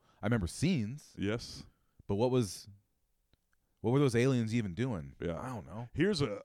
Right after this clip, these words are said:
Speaker 2: uh, when I, w-, when I was watching this last night, I, I ended up, I kinda gave up and went to bed and watched it again today. Uh, I read the Ebert's review of this.
Speaker 1: Oh, I meant to do
Speaker 2: It was
Speaker 1: that.
Speaker 2: glowing.
Speaker 1: Was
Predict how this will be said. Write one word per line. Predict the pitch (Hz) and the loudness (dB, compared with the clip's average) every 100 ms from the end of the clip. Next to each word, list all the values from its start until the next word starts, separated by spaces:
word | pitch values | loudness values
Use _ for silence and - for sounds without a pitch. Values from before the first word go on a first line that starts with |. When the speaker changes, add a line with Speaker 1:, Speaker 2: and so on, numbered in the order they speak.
| - | -2
Speaker 2:
uh, | 98 95 87 82 - _ | 2 2 0 -4 -10 _
when | - 92 107 | -6 -2 0
I, | 107 | 0
w-, | 92 92 87 82 _ - | -2 -10 -12 -20 _ -6
when | 98 | -4
I | |
was | 98 | 0
watching | 98 107 107 | 2 2 2
this | 98 82 | -2 -2
last | 98 107 - | -2 -2 -4
night, | 80 80 71 71 - 73 | -8 -8 -10 -16 -20 -14
I, | |
I | 78 71 - - _ _ _ _ _ - - - - | -12 -12 -16 -20 _ _ _ _ _ -20 -20 -20 -14
ended | 85 87 | -10 -8
up, | 80 78 - - | -10 -12 -20 -20
I | 82 | -18
kinda | 82 98 80 | -12 -10 -8
gave | 85 80 | -6 -4
up | 87 82 | -4 -6
and | 76 | -10
went | 80 | -12
to | 80 | -10
bed | 85 85 80 | -10 -10 -12
and | 78 | -14
watched | 80 85 - | -12 -14 -16
it | |
again | 76 78 85 | -16 -14 -12
today. | 82 82 82 78 _ _ _ _ _ _ - | -8 -6 -6 -6 _ _ _ _ _ _ -18
Uh, | 78 69 67 62 60 - | -16 -14 -18 -20 -20 -12
I | 82 | -6
read | 87 101 98 82 | -2 0 0 -4
the | 85 73 - _ 101 | -10 -12 -18 _ -6
Ebert's | 98 98 101 - | -2 -2 -4 -6
review | 82 71 87 | -6 -4 -2
of | 110 113 | -2 -4
this. | 135 147 | -2 6
Speaker 1:
Oh, | |
I | 147 | 8
meant | 147 156 147 | 8 6 2
to | 117 | 2
do | 120 | 4
Speaker 2:
It | 185 | 4
was | |
Speaker 1:
that. | 90 | 4
Speaker 2:
glowing. | 196 233 233 254 262 240 131 85 85 | 6 10 12 12 12 8 4 -4 -14
Speaker 1:
Was | - | -10